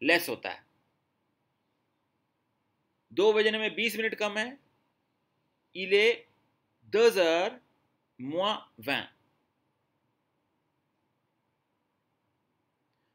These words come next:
दो बजने में पन्द्रह मिनट कम है,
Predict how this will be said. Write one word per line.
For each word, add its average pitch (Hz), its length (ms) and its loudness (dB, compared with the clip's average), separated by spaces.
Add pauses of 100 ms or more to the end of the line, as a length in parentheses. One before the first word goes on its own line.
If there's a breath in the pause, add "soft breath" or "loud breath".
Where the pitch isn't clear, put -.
(160)
दो 175 160 0
बजने 185 340 -2
में 165 380 -6 (1040)
पन्द्रह 160 260 0
मिनट 180 260 -6
कम 165 200 -8
है, 175 240 -12